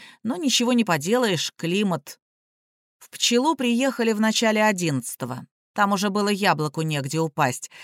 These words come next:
Молодежь веселилась вовсю. Чувствовалось по всеобщему оживлению, что снова наклевывается к полуночи попозже какая-то вечеринка.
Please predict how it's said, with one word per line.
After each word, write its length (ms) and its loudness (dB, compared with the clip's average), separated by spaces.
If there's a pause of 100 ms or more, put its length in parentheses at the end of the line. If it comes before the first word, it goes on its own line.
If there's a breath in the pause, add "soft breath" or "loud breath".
(120)
Молодежь 580 4
веселилась 720 0
вовсю. 580 -4 (680)
Чувствовалось 720 0
по 140 -4
всеобщему 640 0
оживлению, 760 0 (260 loud breath)
что 240 -6
снова 340 0
наклевывается 880 0
к 100 -20
полуночи 640 0
попозже 560 -2
какая-то 480 0
вечеринка. 800 -2